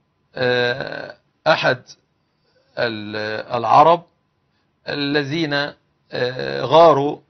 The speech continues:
أغاروا على الأنعام في المدينة، على الإبل، وأغاروا عليها وساقوها.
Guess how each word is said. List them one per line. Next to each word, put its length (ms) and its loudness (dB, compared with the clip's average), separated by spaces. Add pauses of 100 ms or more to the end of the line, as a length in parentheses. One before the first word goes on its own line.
(260)
أغاروا 440 6
على 240 4
الأنعام 760 0 (320)
في 60 -10
المدينة، 520 -6
على 220 2
الإبل، 460 -2 (840)
وأغاروا 840 4
عليها 320 0
وساقوها. 840 0